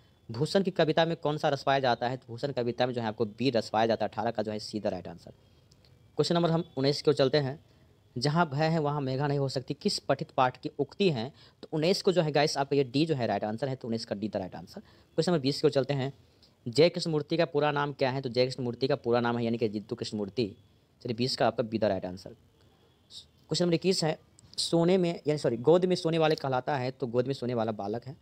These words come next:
इक्कीस का इधर एक ए है आपका सही आंसर। बाईस की ओर चलते हैं। गुरु के समीप रहने वाले विद्यार्थी कहलाता है, तो अंत्यवासी कहलाता है, तो बाईस का आपका जो है सी होगा सही आंसर। क्वेश्चन नंबर हम तेईस की ओर चलते हैं।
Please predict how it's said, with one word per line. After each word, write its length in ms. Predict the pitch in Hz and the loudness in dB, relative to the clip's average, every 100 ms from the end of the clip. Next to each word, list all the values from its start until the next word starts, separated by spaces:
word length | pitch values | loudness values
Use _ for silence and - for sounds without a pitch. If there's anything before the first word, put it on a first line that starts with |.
| _ _ _ - | _ _ _ -10
इक्कीस 260 | 113 135 - | -6 -6 -2
का 100 | 104 | -2
इधर 200 | 101 98 | -2 -6
एक 240 | 104 - - _ | -10 -14 -20 _
ए 120 | 123 117 | 0 0
है 120 | 92 | -2
आपका 180 | 92 98 | -12 -12
सही 180 | 95 | -12
आंसर। 260 | 87 - - - _ _ 147 | -12 -14 -20 -20 _ _ 0
बाईस 280 | 139 156 - | 2 2 2
की 60 | |
ओर 60 | 123 | 0
चलते 280 | 104 98 101 | -2 -8 -12
हैं। 120 | 95 _ _ - | -16 _ _ -16
गुरु 240 | 123 147 196 | -2 4 4
के 100 | 202 | 4
समीप 260 | - 170 151 | 0 0 0
रहने 200 | 151 160 | 2 2
वाले 120 | 156 | 2
विद्यार्थी 360 | 139 135 135 | 2 0 0
कहलाता 380 | 156 120 107 135 | -6 -4 -2 -2
है, 160 | 131 135 | -2 -4
तो 220 | - - _ _ - | -4 -6 _ _ -6
अंत्यवासी 600 | 127 131 156 117 101 - | -4 0 2 2 0 -2
कहलाता 340 | - 113 104 110 | -6 -4 -4 -6
है, 160 | 120 - _ _ - | -10 -14 _ _ -6
तो 60 | |
बाईस 240 | 113 127 147 | 0 2 2
का 100 | 131 | 0
आपका 140 | 127 | 0
जो 100 | 123 | -2
है 80 | 120 | -6
सी 260 | 120 - 143 | -8 -8 -6
होगा 220 | 113 101 | -4 -6
सही 200 | - 98 | -6 -8
आंसर। 260 | 95 - - _ _ _ - _ _ _ - _ _ _ _ _ _ | -10 -14 -18 _ _ _ -20 _ _ _ -20 _ _ _ _ _ _
क्वेश्चन 260 | - 190 | -4 2
नंबर 120 | 185 | 4
हम 260 | 180 180 - _ | 4 0 -4 _
तेईस 200 | 147 151 | 2 2
की 60 | 170 | 2
ओर 40 | |
चलते 240 | 156 147 151 | 2 2 2
हैं। 240 | 143 147 | -2 -4